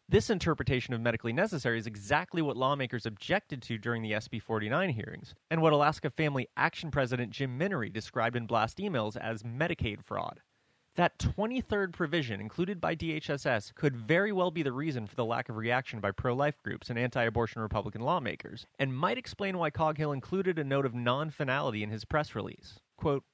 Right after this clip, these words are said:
"I'd still like to see statutory language passed by the legislature that defines medically necessary abortions for the purposes of making payments under Medicaid," unquote. If he wishes to do that this coming session, he still has S B forty-nine as a vehicle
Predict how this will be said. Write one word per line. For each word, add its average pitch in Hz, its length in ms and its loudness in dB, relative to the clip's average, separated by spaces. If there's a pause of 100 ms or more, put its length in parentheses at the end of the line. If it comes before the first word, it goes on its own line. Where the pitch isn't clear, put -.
(140)
"I'd 143 160 2
still 262 240 2
like 202 180 2
to 156 100 -4
see 151 220 -2
statutory 139 640 0
language 107 460 -2
passed 139 300 0
by 147 100 2
the 139 80 2
legislature 104 640 -2
that 123 160 -8
defines 156 540 -2
medically 139 320 -2
necessary 120 500 -4
abortions 113 600 -2
for - 100 -10
the 117 80 -2
purposes 165 580 -2
of 117 160 -6
making 117 340 -4
payments 104 340 -4
under 104 180 -4
Medicaid," 113 460 -4 (160)
unquote. - 400 -8 (580)
If 147 140 0
he 123 80 -4
wishes 147 380 0
to 156 100 -2
do 202 180 2
that 160 260 4
this 156 200 0
coming 190 260 0
session, 156 380 0
he 135 160 -4
still 196 380 0
has 156 380 2
S 120 180 -4
B 123 120 -6
forty-nine 123 640 0
as 107 160 -4
a 113 60 -4
vehicle 107 500 -2